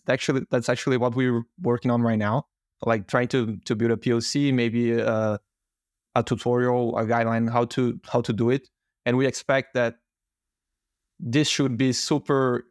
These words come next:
uh, how do you say, compelling, compelling for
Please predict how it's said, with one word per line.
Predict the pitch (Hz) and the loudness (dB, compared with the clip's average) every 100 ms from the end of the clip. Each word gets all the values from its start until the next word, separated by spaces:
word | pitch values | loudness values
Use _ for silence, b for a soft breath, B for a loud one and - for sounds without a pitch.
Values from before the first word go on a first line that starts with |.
| - | -4
uh, | 113 110 110 110 104 - _ _ _ _ _ _ | -2 0 2 0 -2 -6 _ _ _ _ _ _
how | - 120 | -2 2
do | 120 | 2
you | 117 | 0
say, | - 120 113 107 - _ _ _ _ _ _ | 2 2 2 -2 -8 _ _ _ _ _ _
compelling, | 135 127 147 143 147 127 117 _ _ _ _ _ | -2 0 2 2 2 0 -6 _ _ _ _ _
compelling | 135 120 131 139 135 | -2 2 2 2 0
for | - 127 120 | 0 0 0